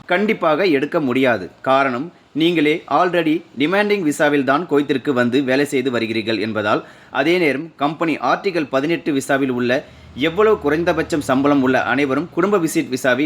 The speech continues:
எடுக்க முடியும். அதேபோல் குவைத்தில் வேலை செய்கின்ற பெண்களுக்கு தங்களை ஸ்பான்சராக காட்டி விசா எடுக்க முடியாது. அரிதிலும் அரிதாக சில கேஸில் சம்பந்தமான துறையில் உயர் அதிகாரிகள் அனுமதியுடன் விசா கிடைக்கும். குடும்ப விசிட் விசா எடுக்க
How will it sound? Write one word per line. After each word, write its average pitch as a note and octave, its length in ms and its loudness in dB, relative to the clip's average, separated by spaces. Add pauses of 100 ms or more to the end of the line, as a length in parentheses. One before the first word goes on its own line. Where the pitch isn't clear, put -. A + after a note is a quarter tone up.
எடுக்க C3 280 -2
முடியும். G#2 260 -4 (460)
அதேபோல் D3+ 500 0
குவைத்தில் G3 380 0
வேலை D#3+ 240 0
செய்கின்ற C#3+ 360 -2
பெண்களுக்கு C#3 460 0 (380)
தங்களை D#3+ 360 2
ஸ்பான்சராக E3 760 0 (320)
காட்டி D#3 280 -2 (120)
விசா F#3+ 200 0 (100)
எடுக்க C#3 180 -2 (100)
முடியாது. B2 400 2 (720)
அரிதிலும் E3 440 2 (100)
அரிதாக C#3+ 360 2 (140)
சில F3 160 2 (240)
கேஸில் F3+ 400 -2
சம்பந்தமான D#3+ 680 0
துறையில் C#3+ 320 2 (300)
உயர் G3 280 4
அதிகாரிகள் D3+ 540 0
அனுமதியுடன் C#3+ 480 2
விசா C#3 200 2 (100)
கிடைக்கும். A#2 340 -4 (920)
குடும்ப A3 340 4
விசிட் D3+ 280 -4
விசா D3 180 0 (100)
எடுக்க C3+ 220 -2